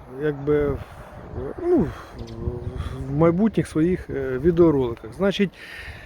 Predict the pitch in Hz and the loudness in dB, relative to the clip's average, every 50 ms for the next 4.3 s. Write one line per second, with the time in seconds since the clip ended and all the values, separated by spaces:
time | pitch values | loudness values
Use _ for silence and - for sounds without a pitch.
0 | - - - 151 151 151 151 220 262 214 - 226 220 214 202 - - - 208 226 | -16 -8 0 2 2 6 8 8 6 8 8 8 8 10 8 8 6 4 6 8
1 | 226 208 208 196 196 185 180 175 180 156 135 127 127 - - 156 139 - - - | 8 8 8 8 6 6 6 6 6 4 4 2 -4 -8 -8 -8 -8 -8 -10 -12
2 | - - 143 135 139 123 - 127 117 - - 175 160 156 175 185 196 196 202 208 | -10 -6 -4 -4 -4 -4 -6 -6 -6 -2 0 2 4 4 4 4 6 6 6 6
3 | 208 180 - - - - - - - - - - - - 151 170 165 147 - - | 6 6 4 0 -6 -12 -12 -12 -12 -14 -14 -12 -8 -2 0 0 0 -2 -4 -6
4 | - 139 - - - - | -8 -8 -8 -10 -10 -10